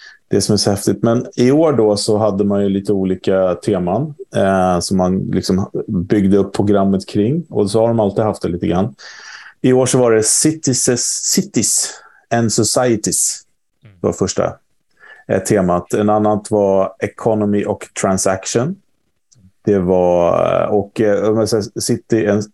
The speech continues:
Speaker 1: society handlade mycket om, ja, men stadsplanering kan vi säga, och utanförskap, gentrifiering, såna, såna saker handlar det om. Eh, det var ju mycket,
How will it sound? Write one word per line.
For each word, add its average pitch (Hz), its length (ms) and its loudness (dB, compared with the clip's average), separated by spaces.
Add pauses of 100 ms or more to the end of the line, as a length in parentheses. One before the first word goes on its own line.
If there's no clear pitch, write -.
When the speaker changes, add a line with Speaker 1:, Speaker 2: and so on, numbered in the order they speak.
(100)
Speaker 1:
society 104 460 0
handlade 95 360 2
mycket 98 380 -2
om, 90 360 0 (1300)
ja, 131 100 0
men 151 100 2
stadsplanering 131 720 0
kan 117 140 -2
vi 110 60 -2
säga, 95 460 2
och 98 200 -2 (640)
utanförskap, 120 920 -2 (200)
gentrifiering, 113 1080 0 (140)
såna, 113 540 -2
såna 110 320 0
saker 110 480 0 (120)
handlar 107 260 0
det 104 60 2
om. 117 240 -2 (220)
Eh, 98 160 0
det 101 60 0
var 107 100 2
ju 107 60 0
mycket, 107 500 -2